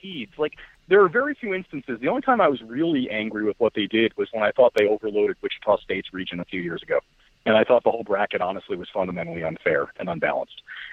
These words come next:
And I, I think they take that type of feedback and that type of critique, uh, and as long as it's presented in kind of a respectable way with evidence and saying, "This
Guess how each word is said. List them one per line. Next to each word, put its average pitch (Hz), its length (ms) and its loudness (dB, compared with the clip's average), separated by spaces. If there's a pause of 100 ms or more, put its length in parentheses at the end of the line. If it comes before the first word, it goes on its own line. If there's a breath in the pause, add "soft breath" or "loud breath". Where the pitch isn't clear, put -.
And 151 300 4
I, 170 240 2
I 170 80 4
think 240 200 -4
they 208 120 4
take - 260 -2
that 190 140 0
type 170 220 -2
of - 80 -16
feedback - 520 -10
and 123 120 -8
that - 120 -2
type 147 200 0
of 131 80 -8
critique, - 480 -12 (400)
uh, 120 240 2
and 139 80 0
as 123 120 0
long 156 200 4
as 160 120 -4
it's 151 100 -8
presented 120 540 -4
in 117 100 -6
kind 117 160 0
of 110 80 -4
a - 20 -8
respectable 113 600 -2
way 104 260 0
with 123 160 0
evidence 110 520 0
and 107 140 -8
saying, 101 180 0
"This 107 120 -6